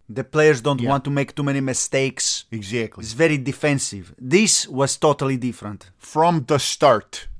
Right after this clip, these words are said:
Speaker 2: Argentina took the game by the balls and said, "We're gonna attack,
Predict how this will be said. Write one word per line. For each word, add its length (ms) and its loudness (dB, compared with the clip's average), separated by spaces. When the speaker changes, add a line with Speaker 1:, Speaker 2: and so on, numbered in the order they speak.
Speaker 2:
Argentina 720 0
took 340 -4
the 100 2
game 440 -2
by 200 4
the 80 2
balls 600 4
and 160 -6
said, 300 0
"We're 240 -2
gonna 260 0
attack, 600 0